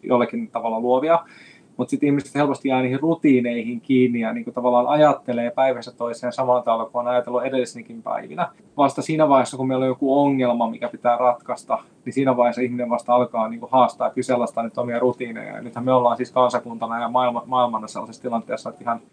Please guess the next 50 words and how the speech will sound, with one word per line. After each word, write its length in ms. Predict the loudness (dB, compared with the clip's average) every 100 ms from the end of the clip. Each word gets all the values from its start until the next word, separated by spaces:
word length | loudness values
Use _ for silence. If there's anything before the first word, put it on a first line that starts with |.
| 0
yleisesti 520 | 2 2 0 -2 2
ottaen 420 | 2 2 0 0
meidän 240 | 0 -2 0
täytyy 400 | 0 0 -2 0
haastaa 380 | 2 2 -2 -4
niitä 180 | -6 -8
meidän 200 | -6 -6
rutiineita. 680 | -8 -10 -14 -10 -6 -6 -10 _ _ _ _
Ja 60 | -2
sit 160 | 0 -2
se 80 |
kyky 280 | 0 0 2
niinku 200 | 0 0
mielikuvituksen 800 | 2 4 4 2 0 -2 -8 -6
soveltamiseen, 640 | 0 2 2 0 -4 -4 -4
eli 100 | -2
se, 160 | 0
että 180 | 0 0
me 100 | -2
oja-, 280 | 0 0 0
osataan 380 | 0 0 0 0
ajatella 420 | 2 2 2 0
jotain, 380 | 0 -2 0 -2
mikä 200 | -2 -6
on 100 | -4
eri 200 | -2 -2
tavalla 280 | 0 0 -2
kuin 240 | -6 -14
ennen, 540 | -14 -16 -16 -18 -18 -20 _ _
ja 60 | 0
sitten 280 | 0 0 0
tuoda 220 | 2 0
se 200 | -2 0
vielä 180 | 0 2
käyttöön 480 | 4 4 2 -4 -6
jollakin 280 | -8 -8
tavalla, 240 | -6 -6 -6
niin 80 | -4
se 80 |
mun 180 | -2 -2
mielestä 240 | -2 0 0
aika 140 | 0
hyvin 240 | -4 -10
niinku 160 | -12 -10
summeeraa 520 | -6 -4 -4 -6 -6
sen, 160 | -8 -12
mistä 220 | -14 -12
luovuudessa 440 | -12 -14 -20 -20
on 60 | -18
kysymys. 420 | -18 -18 -20 -20